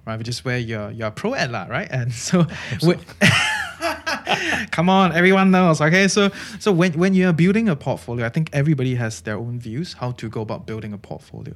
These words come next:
Speaker 1: right? So, um, could you just kinda help us understand how do you build your own portfolio?
Speaker 2: I don't really have a view because we
Speaker 1: Mm.
Speaker 2: don't use view-based approach. We are very systematic. We have actually a very detailed investment process.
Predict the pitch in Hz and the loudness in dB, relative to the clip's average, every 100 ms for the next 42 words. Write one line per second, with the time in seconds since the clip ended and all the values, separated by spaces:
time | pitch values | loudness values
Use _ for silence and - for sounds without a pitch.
0 | - 123 - 120 117 - - - 98 87 | -10 -10 -6 -6 -6 -12 -18 -10 -8 -8
1 | - 123 135 127 135 113 107 117 _ - | -4 -2 0 0 0 0 0 -4 _ -20
2 | - _ - - 151 143 135 117 110 - | -20 _ -4 0 0 0 -2 -6 -6 -4
3 | 113 110 127 123 117 117 165 196 127 104 | -4 -4 -6 -8 -8 2 4 4 -2 -6
4 | 110 98 110 107 107 - 95 80 - _ | -8 -10 -10 -12 -14 -14 -16 -16 -18 _
5 | - - - 165 160 254 240 160 160 143 | -20 -14 -2 0 2 0 2 2 4 2
6 | 113 104 104 113 110 - 135 139 117 127 | 0 -4 -4 -2 -4 -4 0 2 2 2
7 | 131 147 131 131 113 120 110 113 110 110 | 2 2 2 0 -2 -2 -2 -2 -2 -6
8 | - 120 110 - 107 107 104 107 117 131 | -4 -4 -6 -6 -4 -4 -2 -4 -4 -4
9 | 110 104 104 113 123 131 - 113 104 110 | -2 -2 -2 -2 -2 -2 -4 -6 -4 -4
10 | 151 - - - - - - 117 110 113 | -6 -10 -20 -20 -20 -20 -6 -2 -2 0
11 | 123 - 131 131 113 113 110 117 113 117 | -2 0 0 2 0 -2 -2 -2 0 0
12 | 110 104 101 113 110 107 - 131 208 | 0 -4 -6 -6 -6 -8 -6 -8 -8